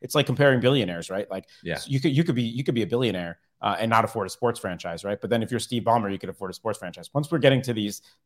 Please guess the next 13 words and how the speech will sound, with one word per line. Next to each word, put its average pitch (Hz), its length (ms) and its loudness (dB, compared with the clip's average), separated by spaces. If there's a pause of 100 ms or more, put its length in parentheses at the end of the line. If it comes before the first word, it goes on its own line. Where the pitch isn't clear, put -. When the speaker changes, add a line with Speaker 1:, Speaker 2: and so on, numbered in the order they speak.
(100)
Speaker 1:
three, 120 280 0
two, 143 240 2
three 127 200 0
million 113 260 0
dollar 113 220 6
cards, 113 320 2
you're, 135 280 4
you're, 123 280 -2 (180)
you're 131 160 -2
limiting 127 400 2
your 107 220 0
customer 104 440 -6
base 92 360 -6